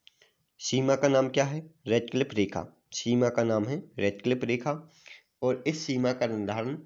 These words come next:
सर रेडक्लिफ द्वारा पन्द्रह अगस्त उन्नीस सौ सैंतालीस को किया गया था।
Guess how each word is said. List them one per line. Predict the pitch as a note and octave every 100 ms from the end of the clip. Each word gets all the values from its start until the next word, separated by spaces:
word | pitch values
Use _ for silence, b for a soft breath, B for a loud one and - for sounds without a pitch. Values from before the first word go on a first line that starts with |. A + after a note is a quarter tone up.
| B B B
सर | - C3
रेडक्लिफ | A#2 A2+ - B2
द्वारा | A#2 A2 A2 A#2
पन्द्रह | - A#2 A#2+ C3
अगस्त | G#2+ A#2 A#2
उन्नीस | G#2 A2+ A#2
सौ | A#2
सैंतालीस | A#2 G#2 G2 G2 G2
को | - D#3
किया | - F#2
गया | E2+
था। | D#2+ F#2+ -